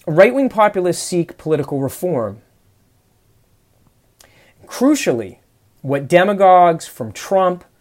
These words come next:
to Viktor Orban to Matteo Salvini, what they lack is a mass, street-based, violent alternative, which is a defining feature of fascism. And while clearly,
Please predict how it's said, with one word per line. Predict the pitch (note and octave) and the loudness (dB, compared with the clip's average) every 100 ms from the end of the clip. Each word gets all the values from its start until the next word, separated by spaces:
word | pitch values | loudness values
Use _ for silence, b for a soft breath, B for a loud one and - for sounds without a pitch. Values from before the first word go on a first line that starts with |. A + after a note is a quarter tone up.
| _ _ _ - | _ _ _ -16
to | |
Viktor | G#2 C#3+ - G#3 | -6 -6 -4 -4
Orban | F3+ D#3+ D#3 D#3 D3+ D3 C#3 | 2 4 4 2 -4 -6 -10
to | A#2 | -12
Matteo | A2 - D3+ D3+ | -14 -6 -2 -2
Salvini, | D#3+ E3 D3 C3 B2 A#2+ A#2+ b b b b | 0 0 0 -4 -6 -8 -10 b b b b
what | C3+ | 0
they | F3 A3+ | 2 2
lack | G#3 F#3+ E3 C3 - | 4 4 4 0 -8
is | D3+ C3+ | -8 -4
a | C#3 | -4
mass, | C3+ C#3 D#3+ F3+ - - _ | -2 -2 -2 -4 -10 -16 _
street-based, | - - E3 F#3 F#3 D#3 C#3+ C#3+ | -20 -6 -4 -4 -4 -6 -6 -8
violent | C3+ A2 C3+ C3 C3 B2+ _ | -16 -4 0 0 -2 -8 _
alternative, | A#2 - B2+ A#2+ G2+ G2 - _ _ b b b - | -16 -8 -6 -6 -8 -14 -18 _ _ b b b -10
which | C3 | -4
is | C#3 B2+ - C#3+ | -4 -4 -8 -12
a | A#2+ | -8
defining | C3 - E3 D#3+ D#3+ C#3+ | -8 -4 -2 -2 -2 -4
feature | - C#3+ B2+ - A2+ G#2+ - | -6 -8 -8 -6 -6 -8 -12
of | A#2+ A2+ A2 - | -10 -10 -10 -18
fascism. | _ A#2+ G#2+ - G2 - - _ _ _ _ _ _ b b b b b b b b b b b _ _ - | _ -8 -8 -10 -14 -16 -20 _ _ _ _ _ _ b b b b b b b b b b b _ _ -8
And | D#3 | -2
while | D3+ D#3 | 2 2
clearly, | D3+ - A3+ A#3 C4 B3+ G#3+ F#3 | 2 -4 0 4 4 2 0 -4